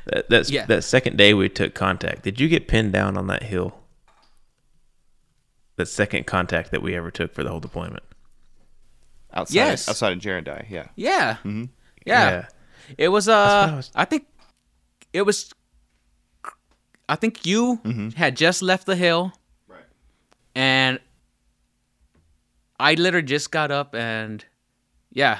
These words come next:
Speaker 2: I started getting shot at. I was like, "Oh, fuck." Did, turned around, hip fired, and ran to the wall.
Speaker 3: Yeah.
Speaker 2: And that's,
Speaker 1: Yeah.
Speaker 2: that's, that's the end of that. <laughs>
Speaker 1: <laughs> Yeah. I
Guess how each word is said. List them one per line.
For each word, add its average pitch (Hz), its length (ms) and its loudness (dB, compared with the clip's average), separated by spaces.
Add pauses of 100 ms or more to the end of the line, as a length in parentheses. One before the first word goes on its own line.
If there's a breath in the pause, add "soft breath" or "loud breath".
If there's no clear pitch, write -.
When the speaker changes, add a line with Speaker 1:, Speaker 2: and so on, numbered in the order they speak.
Speaker 2:
I 117 60 -6
started 131 280 -6
getting 127 200 -4
shot 151 200 -2
at. 120 160 -4
I 117 40 -8
was 117 100 -12
like, 135 140 -10
"Oh, 233 100 0
fuck." - 460 -4 (480)
Did, 131 200 -4 (160)
turned 147 200 -2
around, 151 380 -6 (140)
hip 139 200 -6
fired, 139 220 -4
and 120 120 -8
ran 131 220 -4
to 123 160 -8
the 117 80 -6
wall. 131 260 -10 (240)
Speaker 3:
Yeah. 98 160 -6 (260 soft breath)
Speaker 2:
And 104 480 -8
that's, 110 160 -8
Speaker 1:
Yeah. 87 120 -4 (320)
Speaker 2:
that's, - 440 -14
that's - 160 -20
the 135 100 -12
end 143 120 -14
of 156 60 -16
that. - 500 -4 (100)
<laughs> - 120 -6 (100)
Speaker 1:
<laughs> 127 320 2
Yeah. 135 380 2 (100)
I 135 60 -6